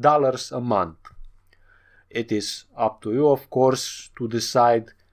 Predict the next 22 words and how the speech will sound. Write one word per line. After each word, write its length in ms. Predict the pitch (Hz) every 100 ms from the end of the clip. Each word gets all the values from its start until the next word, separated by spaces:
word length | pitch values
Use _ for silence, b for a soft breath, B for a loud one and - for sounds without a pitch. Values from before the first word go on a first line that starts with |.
| _ _ _
who 280 | 101 120 139
is 220 | 143 113
lying 520 | 131 156 151 120 110
here 420 | 107 120 120 120 117
and 480 | 101 104 107 104 98
who 200 | 127 113
is 200 | 107 104
right. 240 | 107 98 82 - - - - - - - - - - - - _ - _ _ - - _ _ _
Fact 360 | - 170 180 -
number 520 | 147 160 147 143 135 _
fifteen. 680 | 170 160 - 127 95 82 92 _ _ _ _ _ b b b b b b
After 360 | - 123 - 135
Fidel 360 | 120 175 165 143
Castro 520 | - 151 - - 123
took 340 | - 117 _
power 320 | 143 139 123
in 160 | 110 110
Cuba, 540 | - 220 185 147 165 - _ _ b b b b
all 300 | - 143 185
Monopoly 800 | 175 170 160 151 180 180 156 143
games 560 | 127 139 156 165 156 -
were 240 | 107 104